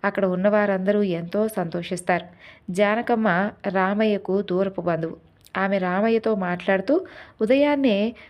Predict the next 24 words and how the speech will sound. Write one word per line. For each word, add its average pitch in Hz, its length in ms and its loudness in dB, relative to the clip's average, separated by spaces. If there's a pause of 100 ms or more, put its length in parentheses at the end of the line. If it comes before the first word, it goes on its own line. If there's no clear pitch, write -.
(160)
పక్క 208 220 -2
ఊరి 302 240 6
గుడికి 220 340 2
ఏదో 202 480 2
పూజా 202 440 0
నిమిత్తం 208 400 -2
వెళ్ళి 180 200 0
రావడంతో 180 680 0 (280)
ఇక్కడికి 240 280 0
రావడానికి 214 840 0
ఆలస్యమైందని 190 840 -2
చెబుతుంది. 175 520 -4 (440)
పక్క 214 200 -2
ఊరు 302 240 6
నుండి 254 160 4
వస్తూ 208 320 0
ఉంటే 208 520 2 (300)
ఒక 214 240 -2
చెట్టు 190 180 -2
కింద 247 220 0
రామకృష్ణులు 196 840 0
ఇద్దరూ 190 320 -2
కనిపించారని 185 800 -2
చెబుతుంది. 160 400 -6